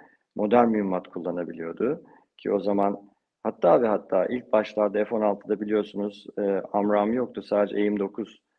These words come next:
e, Sidewinder füzeleri vardı. Yani ısıya güdümlü füzeler vardı. Fakat F dördün radar güdümlü aim yedi Sparrow füzesi atma kabiliyeti vardı ki bu, bu bize her hava önleme, e, şansı tanıyordu.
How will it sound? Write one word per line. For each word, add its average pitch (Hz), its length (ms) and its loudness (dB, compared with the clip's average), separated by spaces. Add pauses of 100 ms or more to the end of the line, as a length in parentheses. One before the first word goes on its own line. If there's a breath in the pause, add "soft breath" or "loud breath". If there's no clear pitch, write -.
(360)
e, 98 80 -6
Sidewinder 101 600 0
füzeleri 85 480 -8
vardı. 85 480 -4 (320 soft breath)
Yani 95 240 -2
ısıya 104 280 -2
güdümlü 90 340 -4
füzeler 85 380 -6
vardı. 85 340 -6
Fakat 113 280 -4
F 107 240 -4
dördün 117 380 -2 (440 soft breath)
radar 110 280 2
güdümlü 95 400 -4
aim 107 340 0
yedi 98 300 -2 (260)
Sparrow 101 540 2
füzesi 90 280 -8
atma 87 340 -8
kabiliyeti 85 520 -6
vardı 90 260 0
ki 104 140 -8
bu, 98 340 -6
bu 101 120 -4
bize 92 360 -2 (360)
her 107 180 2
hava 98 480 0
önleme, 98 400 0 (280)
e, 92 60 -2 (760)
şansı 87 440 -6
tanıyordu. 82 520 -6